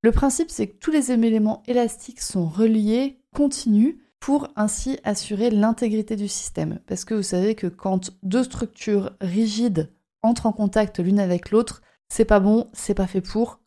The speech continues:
Quand il y a deux os qui frottent l'un contre l'autre, ça donne par exemple des conflits de processus épineux au niveau des vertèbres, ça donne de l'arthrose, ça donne de l'arthrite, ça donne plein de problèmes comme ça. Donc le but est d'éviter que les structures rigides se touchent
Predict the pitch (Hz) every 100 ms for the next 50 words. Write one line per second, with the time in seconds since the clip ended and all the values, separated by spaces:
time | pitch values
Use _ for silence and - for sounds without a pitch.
0 | - 185 175 185 170 214 214 226 220 165
1 | - 208 208 - - 185 185 180 165 -
2 | 196 247 - 175 196 196 170 160 196 165
3 | - 170 185 - 180 175 175 180 170 170
4 | - 180 202 202 _ 190 185 180 165 175
5 | 170 - 247 262 - _ _ - 202 185
6 | 175 165 170 180 - 262 254 208 _ _
7 | _ - - 190 185 170 151 165 - 269
8 | - 226 202 226 233 226 214 190 - -
9 | 208 214 214 208 180 226 254 - 185 202
10 | 202 - 196 233 269 190 208 202 254 269
11 | 220 190 190 - 190 208 202 190 202 190
12 | 285 208 208 226 - 220 - 262 - -